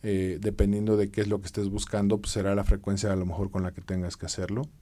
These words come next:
Este, pero, eh, siempre va a ir enfocado a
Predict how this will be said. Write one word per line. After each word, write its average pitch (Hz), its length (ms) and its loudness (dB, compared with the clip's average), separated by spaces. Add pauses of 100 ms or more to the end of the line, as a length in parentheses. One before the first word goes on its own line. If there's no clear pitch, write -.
(320)
Este, 92 520 -6
pero, 117 460 6 (540)
eh, 98 120 0
siempre 123 500 8
va 117 100 10
a - 20 10
ir 117 80 8
enfocado 113 880 6
a 110 320 0